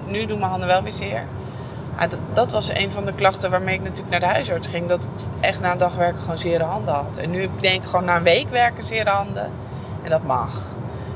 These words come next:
Dus vandaag alleen nog even mijn oma van de likdoorns afhelpen. En dan, eh, gaan we echt even lekker weekend vieren.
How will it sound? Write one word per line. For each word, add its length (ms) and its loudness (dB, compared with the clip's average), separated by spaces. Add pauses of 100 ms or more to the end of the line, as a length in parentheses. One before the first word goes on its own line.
(120)
Dus 100 -6
vandaag 320 4
alleen 180 2
nog 120 -4
even 280 0
mijn 120 2
oma 300 4
van 140 -4
de 80 -2
likdoorns 460 0
afhelpen. 600 -2
En 180 -6
dan, 220 -6
eh, 180 -4
gaan 100 0
we 60 -4
echt 200 -6
even 240 -4
lekker 280 2
weekend 400 -2
vieren. 400 -4